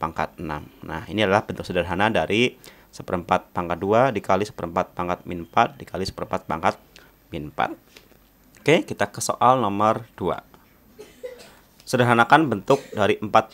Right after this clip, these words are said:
pangkat dua per tiga dikali enam belas pangkat tiga per dua dikali delapan pangkat, eh, dua per tiga ya. Di sini bilangan dasarnya masih berbeda-beda, yaitu empat, enam belas, dan delapan. Kemudian kita gunakan intuisi,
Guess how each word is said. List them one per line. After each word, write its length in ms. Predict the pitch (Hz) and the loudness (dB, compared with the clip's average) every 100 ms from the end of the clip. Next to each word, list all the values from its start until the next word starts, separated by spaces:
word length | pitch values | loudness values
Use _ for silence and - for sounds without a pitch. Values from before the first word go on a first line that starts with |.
| - | -2
pangkat 400 | 107 98 107 - | -2 2 0 2
dua 240 | 117 113 | 4 6
per 160 | 120 117 | 4 -2
tiga 400 | 127 98 98 139 | 0 2 2 0
dikali 400 | - 98 - 98 | -8 -14 -4 -4
enam 240 | - 101 95 | -2 -4 -2
belas 160 | 92 | -2
pangkat 400 | - 98 95 101 | -2 -2 -2 -2
tiga 80 | 98 | -2
per 80 | 90 | -2
dua 320 | 98 101 123 | 0 4 4
dikali 400 | 131 104 92 110 | 2 -2 0 0
delapan 400 | 92 80 107 113 | -2 -2 -2 -4
pangkat, 320 | 87 87 101 - - - - _ - | -6 0 0 -2 -10 -20 -20 _ -8
eh, 240 | 90 87 | -4 -4
dua 240 | 90 104 95 | 2 4 4
per 80 | 92 | 2
tiga 320 | 104 104 98 | 0 4 4
ya. 320 | 85 85 95 - | 4 0 -8 -8
Di 80 | 98 | -4
sini 400 | 110 110 139 135 | -2 0 2 2
bilangan 320 | 110 104 104 | 2 2 2
dasarnya 320 | 92 101 123 | 0 0 0
masih 160 | 123 117 | 0 0
berbeda-beda, 800 | 101 104 104 104 113 156 180 - | 2 4 4 4 4 4 4 0
yaitu 320 | 101 87 - 92 | -4 -4 -6 -10
empat, 400 | - 127 - - _ _ _ | 2 2 2 -8 _ _ _
enam 240 | 104 90 | -4 -4
belas, 400 | 87 98 120 - - | 2 4 4 2 -10
dan 240 | - 90 | -6 -4
delapan. 560 | 85 82 - 80 73 73 - - _ _ _ _ _ _ _ - | 0 -2 0 -2 -2 -6 -18 -20 _ _ _ _ _ _ _ -8
Kemudian 480 | 90 87 113 135 | -4 4 6 6
kita 320 | 135 - 92 87 | 2 -4 -4 -4
gunakan 240 | 82 90 | -6 -6
intuisi, 640 | 87 87 87 - 120 143 | -8 -6 -6 -2 0 -2